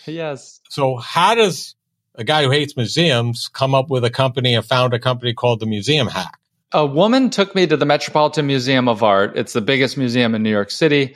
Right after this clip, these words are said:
Speaker 1: Sometimes it's the most popular museum in America based on visitors. But nobody really go, at least my friends in New York, we never really went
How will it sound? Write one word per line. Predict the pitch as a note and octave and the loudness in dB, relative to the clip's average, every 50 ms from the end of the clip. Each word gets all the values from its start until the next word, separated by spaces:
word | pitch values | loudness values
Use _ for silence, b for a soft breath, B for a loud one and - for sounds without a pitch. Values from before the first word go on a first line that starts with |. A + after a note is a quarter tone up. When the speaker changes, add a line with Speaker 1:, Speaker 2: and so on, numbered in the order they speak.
| B B B B | B B B B
Speaker 1:
Sometimes | - - B3 A#3+ - E4 A3+ C3+ | -6 -4 -2 -2 0 0 0 2
it's | B2+ A#2+ - - | 0 -2 0 0
the | B2 | 2
most | A#2 A#2 A2+ - - | 2 2 0 -2 -2
popular | C3 C3+ C3+ C3+ - C#3+ C3 A#2+ | 0 0 0 2 2 2 2 2
museum | A#2+ A2+ G#2+ G2+ A2+ A2 G#2 G#2 | 0 -2 -2 -2 -2 -2 -2 -2
in | G2+ G2+ | -2 -2
America | G2 G2+ G#2 A2+ A#2 A2 - G#2 | 0 2 2 2 2 0 -2 -4
based | F2 - G2 F#2+ - - | -4 -4 -4 -4 -4 -6
on | G2+ F#2+ F#2+ | -6 -6 0
visitors. | F#2 A2+ A#2 G#2+ G#2+ G2+ F#2+ F#2+ F#2+ - b b b b b b b b b b _ | 0 0 0 2 0 0 0 -2 -4 -8 b b b b b b b b b b _
But | - D3+ D3+ D3+ D3+ D3+ - - _ _ _ | 0 2 2 2 0 -2 -6 -14 _ _ _
nobody | D#3+ F#3 A#3 A3 A#3+ A#3 G3 | 0 2 2 2 2 2 4
really | F3+ F3+ E3+ E3 | 4 4 4 2
go, | C#3 B2 C3 C3+ C#3+ | 4 4 4 4 4
at | D3+ - - - - _ - - - | 2 0 -4 -12 -20 _ -10 -4 0
least | C#4 C#4 G3 D#3+ | 0 0 0 0
my | D3+ C#3 D3 D3+ | 0 0 0 0
friends | - F3+ E3+ E3+ E3+ D#3+ | 0 0 0 0 0 -2
in | F3 E3+ E3 | -2 -2 -2
New | E3 E3+ | -2 0
York, | E3+ E3+ E3+ E3 E3 E3+ | 2 2 2 2 0 0
we | E3+ E3 | -4 -2
never | D#3+ F3+ F#3+ F#3+ F#3+ | 0 0 0 0 0
really | E3+ E3 D#3 D3 C#3 A#2+ | 0 2 2 2 2 0
went | G#2 F#2 G#2 G#2+ A#2+ C3+ | 0 -2 -4 -4 -4 -4